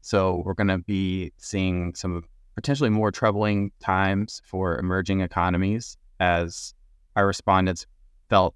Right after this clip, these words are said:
that deglobalization was gonna be more impactful or have a larger impact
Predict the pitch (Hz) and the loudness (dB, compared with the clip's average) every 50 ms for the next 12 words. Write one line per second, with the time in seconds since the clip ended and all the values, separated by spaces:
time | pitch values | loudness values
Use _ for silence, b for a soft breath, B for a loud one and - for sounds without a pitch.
0 | _ - 95 90 87 - _ - 110 98 92 101 92 92 90 90 92 90 87 87 | _ -2 -2 -2 -2 -4 _ -4 -2 -2 0 2 0 0 2 0 0 0 0 0
1 | 90 90 - 90 87 87 87 - 92 90 87 87 85 92 90 85 87 - 98 85 | -2 -2 -2 -2 -4 -4 -2 -2 0 0 0 0 0 0 0 -2 0 0 -2 -2
2 | 85 - - - 92 90 90 - - - - - _ - - _ - - - - | -2 -4 -8 -6 -4 -4 -4 -4 -8 -12 -20 -20 _ -20 -20 _ -20 -20 -20 -14
3 | - 90 107 92 90 82 82 90 90 90 87 98 90 - - 90 87 - 95 90 | -4 -2 0 2 2 2 2 4 2 2 2 0 -4 -4 -4 -6 -6 -2 0 0
4 | 92 90 _ | 0 0 _